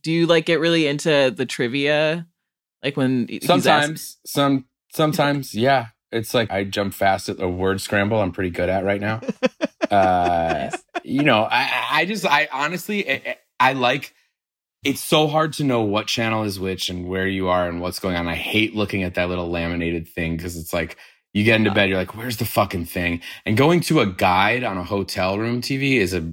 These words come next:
Speaker 2: nightmare.
Speaker 1: Yeah.
Speaker 2: 'Cause it's, you might as well order room service between the time it takes for the T V to switch what it was watching to the actual guide.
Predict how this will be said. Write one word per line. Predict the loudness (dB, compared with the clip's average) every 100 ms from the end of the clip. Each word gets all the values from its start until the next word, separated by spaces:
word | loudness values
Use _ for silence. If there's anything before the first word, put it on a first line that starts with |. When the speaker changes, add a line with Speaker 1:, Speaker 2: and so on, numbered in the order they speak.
| -6
Speaker 2:
nightmare. | -2 0 0 -4 -14 -16 _
Speaker 1:
Yeah. | 0 2 2 -2 0
Speaker 2:
'Cause | 2 4 2 0 -6 -2
it's, | -2 -2 -6
you | 0 4
might | 6 4
as | 2
well | 0 -4 _
order | 0 2 4
room | 4 4 4
service | 2 0 -2
between | -4 -2 0
the | 0
time | 0 2
it | 2
takes | 2 0 0
for |
the | -2
T | -2 -2
V | 0 0
to | -2
switch | -4 -2 0 0 2
what | 2
it |
was | 2 2
watching | 2 2 0 -2 -4 -10 _ -4
to | 2
the | 4 6
actual | 4 2 2 -2 0 0 0
guide. | 0 -2 -2 -6 -16